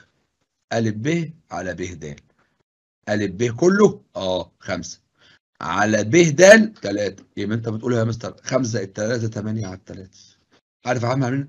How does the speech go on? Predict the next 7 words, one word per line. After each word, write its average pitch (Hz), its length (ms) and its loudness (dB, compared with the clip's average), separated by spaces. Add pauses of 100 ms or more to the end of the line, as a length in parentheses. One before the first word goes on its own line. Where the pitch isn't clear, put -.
عم 107 140 -6
بستخدم 120 440 -6
خواص 117 400 -6
التناسب. 98 520 -14 (460)
خواص 131 280 -6
التناسب 123 300 -6
بتقول 127 380 -4